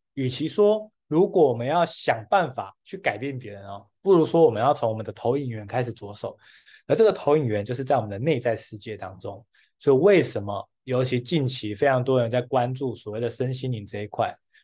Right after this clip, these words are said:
为什么它有效，为什么它有帮助？原因就是因为所有的生活都是来自于投影源这件事情，如果我们能够就追根究底哦，去解决的话，那当然事情就好办啊。就跟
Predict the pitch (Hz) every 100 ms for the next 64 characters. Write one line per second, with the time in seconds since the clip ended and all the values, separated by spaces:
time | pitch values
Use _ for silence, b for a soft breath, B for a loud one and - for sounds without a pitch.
0 | _ 208 175 117 110 139 120 - - 107
1 | - _ 170 120 101 - 147 - 113 113
2 | 117 113 - b b b _ 131 170 196
3 | 175 175 165 175 139 - B _ - 240
4 | 165 165 180 160 151 165 127 135 143 -
5 | 123 151 117 98 101 117 117 113 - -
6 | _ b b - 196 202 123 110 113 156
7 | 147 - _ - 175 139 - _ _ _
8 | _ - 190 185 190 180 180 175 123 117
9 | 113 - _ - 165 - 131 104 117 113
10 | 170 170 - _ - 208 214 170 - 180
11 | 113 131 107 95 113 107 101 - b b
12 | - 233 254 254